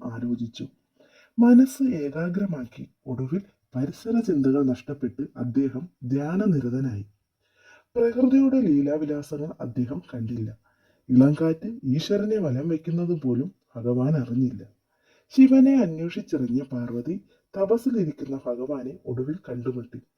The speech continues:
ചുറ്റും പൂത്തുലഞ്ഞു നിൽക്കുന്ന മരങ്ങൾ. ലജ്ജാലോലുപയായ പാർവതി ഭഗവാന്റെ സമീപം ചെന്ന് ആ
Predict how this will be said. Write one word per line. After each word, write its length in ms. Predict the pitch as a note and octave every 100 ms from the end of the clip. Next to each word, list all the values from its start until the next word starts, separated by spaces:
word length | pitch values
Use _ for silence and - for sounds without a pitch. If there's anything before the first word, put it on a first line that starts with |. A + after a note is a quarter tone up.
| _ _ _ _ _ _ _ _ _ -
ചുറ്റും 460 | B3+ B3+ B3+ B3 A#3+
പൂത്തുലഞ്ഞു 540 | F#3 G#3+ - A3+ A3+ A3+
നിൽക്കുന്ന 440 | F3+ - C#3+ C3+
മരങ്ങൾ. 540 | E3 C3 A#2 A#2 A#2 - _ _ _ _ _ _ -
ലജ്ജാലോലുപയായ 1300 | G#3+ A#3 G3 - B3+ B3 D3 C3 D3 E3+ D3+ A#2 B2
പാർവതി 600 | C#3+ C3 A#2 B2 B2 G#3+ _ _ _ _ _ _ _ _ _
ഭഗവാന്റെ 500 | A3 A#3+ A#3+ A#3+ A3+ A#3
സമീപം 500 | F3 C3 C#3 F3+ G3
ചെന്ന് 560 | E3 A#2+ C#3+ - _
ആ 100 | C#3+